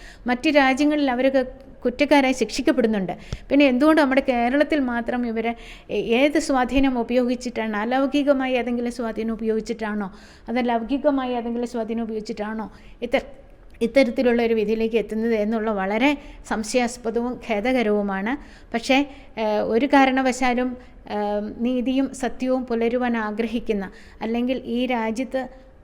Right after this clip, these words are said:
അന്തസ്സോടും അഭിമാനത്തോടും കൂടി ജീവിക്കണമെന്ന് ആഗ്രഹിക്കുന്ന ഒരാൾ പോലും ഈ കോടതി വിധിയെ സ്വാഗതം ചെയ്യുകയില്ല.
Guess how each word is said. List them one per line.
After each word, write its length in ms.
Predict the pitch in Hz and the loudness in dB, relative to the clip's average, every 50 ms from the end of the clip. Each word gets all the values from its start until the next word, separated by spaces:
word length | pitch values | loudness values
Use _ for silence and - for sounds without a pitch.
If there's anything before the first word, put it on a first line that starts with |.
| - - | -10 -6
അന്തസ്സോടും 520 | 220 233 233 277 277 277 269 254 254 262 | -4 0 0 2 2 2 2 2 2 0
അഭിമാനത്തോടും 720 | 226 208 196 247 254 254 254 254 247 247 262 262 254 262 262 | 0 0 -2 -2 -2 -2 -2 -2 -4 -2 0 0 0 0 -2
കൂടി 140 | 269 254 | -2 -2
ജീവിക്കണമെന്ന് 800 | 254 214 233 233 233 226 240 233 240 254 254 247 247 233 233 240 | -4 -4 -4 -4 -4 -4 -4 -4 -2 -2 -2 -2 0 0 0 0
ആഗ്രഹിക്കുന്ന 840 | 220 214 214 226 226 254 269 240 247 226 - - 214 214 208 196 202 - - - - - - - | 0 -2 -2 -2 0 0 0 0 0 -2 0 -2 -2 0 -2 -4 -6 -10 -18 -20 -20 -14 -4 0
ഒരാൾ 400 | 220 262 285 294 262 240 240 254 | 4 6 6 6 6 6 4 2
പോലും 420 | 240 240 233 220 220 226 233 226 | 2 2 0 0 0 0 -2 -2
ഈ 80 | 220 226 | -2 -4
കോടതി 340 | 220 226 220 214 220 214 233 | -4 -2 -2 -2 -2 -2 -2
വിധിയെ 300 | 226 220 202 208 214 220 | -2 -2 -2 -2 -4 -4
സ്വാഗതം 500 | 214 - 220 208 202 202 220 233 247 240 | -4 -6 -6 -6 -4 -2 0 0 0 0
ചെയ്യുകയില്ല. 760 | 233 - 226 220 233 240 240 269 247 226 208 208 233 262 | 2 0 2 2 2 2 2 2 2 2 0 0 -2 -4